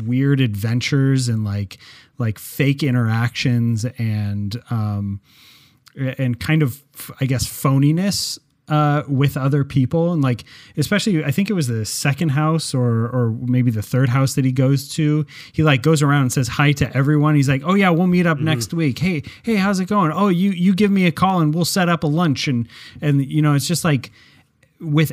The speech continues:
Speaker 1: everyone, it was just, like, these, these fake, phony interactions. And, um, and then the way he interacts with the women throughout the film, it, like, it, it's almost, you,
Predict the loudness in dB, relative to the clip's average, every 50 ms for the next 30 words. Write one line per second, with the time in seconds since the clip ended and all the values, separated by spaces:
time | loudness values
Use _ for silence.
0 | -2 -2 -2 0 0 0 0 2 2 0 0 0 0 0 0 -2 0 0 0 -2
1 | 0 0 0 0 2 2 2 2 2 2 0 -2 -6 -8 _ -2 -2 -2 -2 -6
2 | -10 -8 -2 0 2 2 0 -2 -6 -12 -14 -16 -18 _ _ -20 -20 -10 -4 -2
3 | 0 2 4 4 4 2 2 2 0 0 0 0 0 -2 -4 -2 -2 0 0 2
4 | 2 0 0 -2 -2 -4 -6 _ -2 -2 0 0 0 0 0 0 -2 -2 -4 -6
5 | -10 -16 -20 -20 -20 -20 _ _ _ _ _ _ -4 -2 0 0 2 2 0 0
6 | -2 -2 0 0 2 2 2 2 2 4 4 4 4 4 4 4 4 4 2 2
7 | 2 0 0 -2 -2 -2 -4 -2 0 -2 -2 0 2 2 4 4 2 2 0 0
8 | -2 -4 -6 -10 _ _ -20 -8 -4 -2 -2 0 2 2 0 0 0 -4 -6 -4
9 | -4 -2 -2 -2 -2 -2 -4 -4 -4 -4 -6 -4 -2 -2 -2 0 -2 -4 -6 -8
10 | -16 -18 -20 -20 -20 -20 -20 -20 -20 -20 -20 -20 -20 -20 -20 -20 -20 -20 -10 -6
11 | -6 -6 -2 -2 -2 -2 -2 -2 0 0 2 2 2 2 0 -2 -6 -10 -12 -14
12 | -14 _ _ _ _ _ _ _ _ _ -20 -20 -20 -20 -20 -20 -18 -10 -4 -2
13 | 0 0